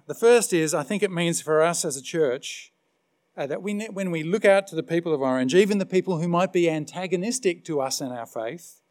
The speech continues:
uh, we need to see people who are made in the image of God, as Genesis one tells us,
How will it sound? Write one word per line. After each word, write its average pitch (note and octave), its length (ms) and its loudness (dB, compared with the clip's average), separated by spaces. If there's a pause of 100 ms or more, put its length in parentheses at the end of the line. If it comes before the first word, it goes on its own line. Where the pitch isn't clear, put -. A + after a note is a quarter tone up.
(760)
uh, C3 60 -8
we G3 260 -6
need G3 220 -4
to F3+ 100 -4
see E3+ 240 -2
people E3+ 420 -6
who D3+ 200 -2
are C#3 60 2
made E3+ 480 -2
in E3+ 80 0
the D3+ 120 -4
image F#3+ 300 0
of C#3 160 0
God, E3+ 320 2
as B2+ 140 -4
Genesis D3 480 -4
one E3 200 -6
tells B2+ 300 -6
us, - 380 -8